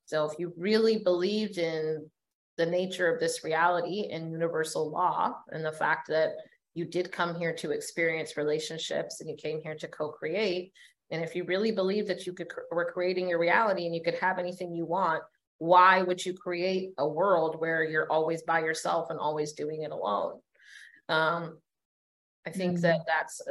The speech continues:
Speaker 1: something that, I didn't mean to go that deep here. This is something that a lot of, I, I, this is something that tends to happen on step ten with women, you know, when they work
Speaker 2: Mm-hmm.
Speaker 1: with me. It's not, that doesn't tend to be the first realization that they have,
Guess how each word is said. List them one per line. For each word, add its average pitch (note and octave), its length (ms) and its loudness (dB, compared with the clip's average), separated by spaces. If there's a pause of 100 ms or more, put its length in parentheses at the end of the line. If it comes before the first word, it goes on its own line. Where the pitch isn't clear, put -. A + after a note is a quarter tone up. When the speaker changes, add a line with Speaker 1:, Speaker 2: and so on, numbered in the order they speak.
(100)
Speaker 1:
something D#3 400 -4
that, D#3 360 -2 (800)
I E3 40 -12
didn't E3 180 -4
mean E3 100 -2
to E3 60 -4
go D#3+ 160 0
that - 320 2 (100)
deep F#3+ 280 -8
here. G3+ 540 4 (320)
This E3 140 -8
is E3+ 140 -6
something F3 320 0
that E3 120 4
a E3 60 6
lot E3+ 220 8
of, E3 160 2 (760)
I, - 220 4
I, D3+ 220 0
this F#3+ 180 2
is A#3+ 80 -2
something C#4+ 240 8
that A#3 100 8
tends A#3 220 4
to G#3+ 100 6
happen G3 280 4
on F3+ 100 2
step - 300 -2
ten E3+ 280 0
with - 160 -6
women, - 240 -8 (400)
you D#3 120 -2
know, D3 160 2
when D3 120 4
they D3 100 4
work D#3 180 4
Speaker 2:
Mm-hmm. D#3 80 -2
Speaker 1:
with D#3 140 -8
me. - 60 -20 (140)
It's - 100 -10
not, E3 140 2 (300)
that F#3+ 120 6
doesn't A3 260 4
tend A3+ 160 6
to G3+ 60 0
be G3 60 0
the F#3 100 2
first F3+ 320 2
realization D#3 560 -2
that D3 120 -6
they D3+ 140 -4
have, - 240 -4